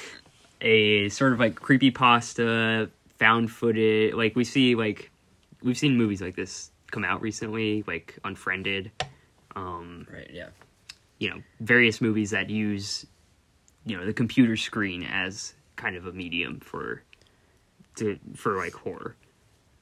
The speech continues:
Speaker 1: Um, found footage <coughs> type stuff. Uh, yeah, like, uh, it's about, like, a, uh, the World's Fair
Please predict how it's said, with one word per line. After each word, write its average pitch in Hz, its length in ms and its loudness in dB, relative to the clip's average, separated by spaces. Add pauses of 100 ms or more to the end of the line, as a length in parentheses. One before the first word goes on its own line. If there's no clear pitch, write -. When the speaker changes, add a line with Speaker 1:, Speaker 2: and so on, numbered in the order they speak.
Speaker 1:
Um, - 420 -12 (440)
found 113 320 4
footage 101 320 4 (220)
<coughs> - 260 -14
type 101 240 0
stuff. - 680 -4 (960)
Uh, 98 320 2 (1080)
yeah, 110 340 -2
like, 113 240 -2 (440)
uh, 113 200 2
it's 120 160 0
about, 139 280 4
like, 107 260 0
a, 98 340 0
uh, 92 220 -4 (600)
the 110 360 4 (320)
World's 120 360 2
Fair 95 440 4